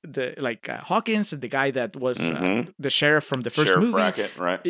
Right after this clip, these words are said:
Speaker 1: I-, Sheriff Brackett. I mean, there's, there's a lot of people that should be acting like this is, uh,
Speaker 2: Yeah, like, there's something
Speaker 1: weirder.
Speaker 2: up with this guy,
Speaker 1: <laughs>
Speaker 2: right?
Speaker 1: Yeah,
Speaker 2: Yeah,
Speaker 1: exactly.
Speaker 2: for sure.
Speaker 1: It, it,
Speaker 2: Um,
Speaker 1: but it doesn't happen until the very end of the movie.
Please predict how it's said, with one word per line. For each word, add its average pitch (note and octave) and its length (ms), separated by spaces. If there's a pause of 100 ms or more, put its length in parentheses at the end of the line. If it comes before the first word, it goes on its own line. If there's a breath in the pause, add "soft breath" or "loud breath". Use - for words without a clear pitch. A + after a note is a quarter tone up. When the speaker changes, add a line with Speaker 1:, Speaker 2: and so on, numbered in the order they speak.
Speaker 1:
I-, E3+ 40
Sheriff D#3 260
Brackett. E3+ 340
I D3 40
mean, D3+ 160
there's, G#3 380
there's G3 280
a G#3 40
lot G3+ 200
of G3 80
people F#3 240
that C3+ 100
should E3+ 220
be D#3+ 160
acting C#3 320
like A#2+ 220
this C#3+ 200
is, C3+ 220 (960 loud breath)
uh, A2+ 320 (200)
Speaker 2:
Yeah, F#2+ 120
like, A2+ 120
there's F#3 140
something C#3+ 160
Speaker 1:
weirder. G2+ 100
Speaker 2:
up A2 140
with F2+ 100
this E2+ 180
guy, D2 260
Speaker 1:
<laughs> - 60
Speaker 2:
right? E2 220
Speaker 1:
Yeah, F#3+ 160
Speaker 2:
Yeah, E3 80
Speaker 1:
exactly. F#3+ 360
Speaker 2:
for D#3 80
sure. B2+ 120 (480 loud breath)
Speaker 1:
It, D3+ 100
it, D#3 60
Speaker 2:
Um, F#3+ 220
Speaker 1:
but F3+ 100
it E3 40
doesn't F#3+ 200
happen E3+ 200
until C#3 160
the C3+ 60
very C#3+ 220
end C3+ 100
of B2+ 80
the A#2+ 60
movie. C3+ 260